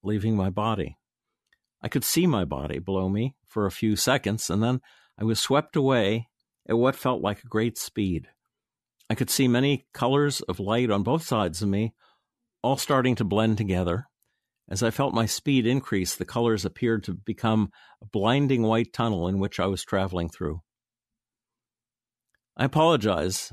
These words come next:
if this sounds weird or strange to you, because it was even stranger to me. For the first time in my life, I could feel no anger, and I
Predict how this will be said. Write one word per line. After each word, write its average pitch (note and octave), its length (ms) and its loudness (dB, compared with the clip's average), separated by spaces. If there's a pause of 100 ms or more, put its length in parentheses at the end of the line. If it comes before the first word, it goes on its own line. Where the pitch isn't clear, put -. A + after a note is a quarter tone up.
(120)
if - 120 -14
this G#2+ 120 0
sounds G#2 360 0
weird A2 420 2
or F2+ 100 0
strange B2+ 460 0
to F#2+ 100 0
you, F2 140 2
because G#2+ 420 -2 (540)
it A#2 60 0
was G#2+ 440 0
even A#2+ 240 4
stranger B2 520 2
to F2 100 0
me. F#2+ 420 0 (540)
For - 80 -6
the A2+ 100 2
first D3 280 0
time C#3 200 2
in C3+ 60 2
my B2+ 160 2
life, B2+ 300 0
I G2 80 -2
could G2+ 180 -6
feel G#2 380 -2
no B2+ 240 0
anger, G2 500 -2
and F2 140 -2
I G2+ 120 0